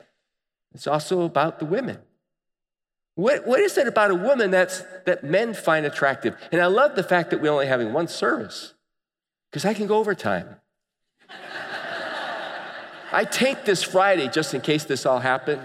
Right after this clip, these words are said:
All right, I had to, like, shorten it. I can go till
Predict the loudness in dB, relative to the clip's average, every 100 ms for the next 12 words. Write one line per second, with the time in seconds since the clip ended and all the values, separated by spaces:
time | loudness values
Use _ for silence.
0 | -14 -20 -20 -20 -20 _ _ -2 2 4
1 | 4 2 2 2 2 0 -6 0 0 0
2 | -2 -8 _ _ _ -2 0 0 0 0
3 | 0 0 0